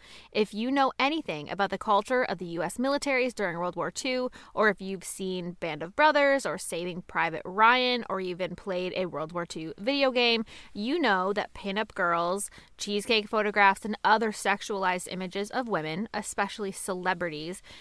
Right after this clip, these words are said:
played a huge role in soldier morale. Particularly popular among G Is was actress Veronica Lake,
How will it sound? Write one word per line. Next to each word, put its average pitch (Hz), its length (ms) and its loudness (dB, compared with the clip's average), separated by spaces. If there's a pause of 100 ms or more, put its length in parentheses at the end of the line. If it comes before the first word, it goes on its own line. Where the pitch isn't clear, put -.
(120)
played 262 160 2
a 240 40 0
huge 285 360 -2
role 190 380 2
in 190 240 -4
soldier 175 400 -4
morale. 165 560 0 (260)
Particularly 330 580 -2
popular 262 500 4
among 208 320 2
G 190 200 -2
Is 175 340 2
was 254 200 -2
actress 185 500 2
Veronica 190 540 2
Lake, 175 460 -4